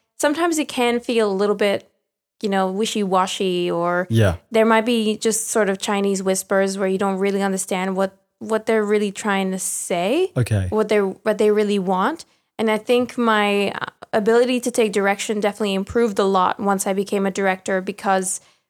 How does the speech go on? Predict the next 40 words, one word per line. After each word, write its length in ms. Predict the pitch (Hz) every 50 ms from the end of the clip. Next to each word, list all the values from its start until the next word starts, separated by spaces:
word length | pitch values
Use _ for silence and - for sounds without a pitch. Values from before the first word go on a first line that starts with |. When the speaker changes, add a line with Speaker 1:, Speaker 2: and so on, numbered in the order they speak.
| _ -
Speaker 1:
when 160 | 240 240 247
you 100 | 262 285
start 320 | 277 - 302 254 233 196
giving 380 | 190 220 202 202 214 208 196 - _ -
actors 380 | 208 220 214 220 226 214 208 214
direction, 680 | - 196 202 202 208 208 - - 226 226 226 226 - _ _ _ _ _ -
you 140 | 240 247 233
start 240 | 233 - 311 320
to 80 | 330 302
feel, 400 | - - - 240 233 226 226 220
like, 180 | 214 208 196 196
what 240 | 208 220 214 -
works, 300 | - 202 196 196 196 -
what 180 | 208 202 190 190
doesn't. 440 | - 196 196 190 - 269 320 359 - -
And 220 | 240 240 240 - -
every 240 | 240 240 240 277 269
director 560 | 233 247 226 208 208 - - 220 208 196 196 202 - -
has 140 | 220 202 208
a 60 | 190
different 340 | 190 214 208 - 214 202 190
way 240 | 190 190 185 185 -
of 280 | - 185 180 180 175 -
giving 360 | - 240 202 214 208 196 190
direction. 560 | 220 214 185 180 190 - - - - - -
So 240 | - - - 214 196
it 120 | 202 196 196
can 220 | - 226 226 226
be 120 | 214 220
hard 420 | 220 202 226 220 208 202 190 196 - -
as 200 | 202 196 190 196
an 80 | 202
actor 320 | 190 190 190 - - 196 190
to 180 | - - 214
understand 640 | 202 196 190 196 - - - 202 190 185 190 185 - _ _ _ _ _ -
how 180 | - 220 214 208
to 140 | 208 208
take 340 | 196 - - 233 226 220 220
it 240 | 214 220 - - _ _ _ -
and 320 | 202 196 196 196 190 -